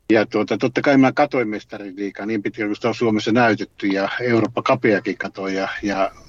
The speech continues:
ja siinä on niinku oma viehätyksensä, mutta niinku sanotaan semmoisen,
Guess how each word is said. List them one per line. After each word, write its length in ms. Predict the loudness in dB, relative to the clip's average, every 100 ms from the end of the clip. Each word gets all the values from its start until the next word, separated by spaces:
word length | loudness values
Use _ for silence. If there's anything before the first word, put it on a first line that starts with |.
| -6
ja 140 | -4
siinä 220 | 0 2 4
on 60 |
niinku 180 | 4 4
oma 260 | 4 6 4
viehätyksensä, 560 | 2 0 -4 -4 -2
mutta 260 | -2 -2 -4
niinku 220 | -4 -2
sanotaan 400 | 0 2 2 2
semmoisen, 340 | 4 4 2